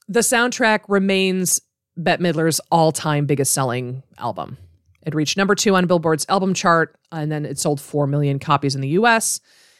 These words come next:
It featured, as I mentioned before, Wind Beneath My Wings, her biggest hit, which went to number one on Billboard's Hot one hundred, achieved platinum status, and won her her third Grammy Award for Record of the Year.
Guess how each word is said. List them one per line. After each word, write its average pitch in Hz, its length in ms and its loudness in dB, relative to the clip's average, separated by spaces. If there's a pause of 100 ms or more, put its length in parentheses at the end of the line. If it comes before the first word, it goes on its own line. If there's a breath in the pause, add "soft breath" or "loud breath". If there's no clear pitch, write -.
(100)
It 180 120 -8
featured, 180 500 0
as 160 120 -2
I 160 60 0
mentioned 151 240 -2
before, 240 500 4
Wind 160 220 0
Beneath 143 320 -2
My 143 140 -2
Wings, 214 540 2
her 170 180 -2
biggest 123 320 -4
hit, 196 320 0
which 160 160 -6
went 147 100 -2
to 156 80 -6
number 139 240 -2 (200)
one 143 360 0
on 143 180 0
Billboard's 135 360 -4
Hot - 160 -6
one 123 100 -12
hundred, 131 400 -10 (340 soft breath)
achieved - 360 -8
platinum 147 320 -2
status, 220 500 0
and 165 240 -4
won 156 180 -2
her 139 360 -2
her 127 180 -6
third 175 560 4
Grammy 135 380 2
Award 127 360 2
for 143 140 2
Record 110 320 -2
of - 100 -12
the - 100 -10
Year. 92 360 -12